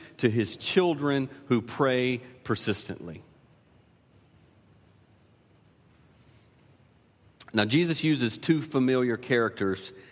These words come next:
to illustrate this, this point. Um, if we look at the parable,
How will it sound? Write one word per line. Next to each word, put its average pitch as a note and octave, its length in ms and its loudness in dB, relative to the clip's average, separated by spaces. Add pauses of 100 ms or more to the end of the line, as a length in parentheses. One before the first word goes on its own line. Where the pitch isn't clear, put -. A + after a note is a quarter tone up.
(380)
to A#2+ 140 4
illustrate A#2 600 0
this, G2+ 180 -4
this - 240 -6
point. E2+ 480 -4 (760)
Um, F2+ 560 -2
if - 40 -20
we G2+ 60 0
look A2 160 2
at B2+ 60 0
the C3 80 0
parable, A2 560 0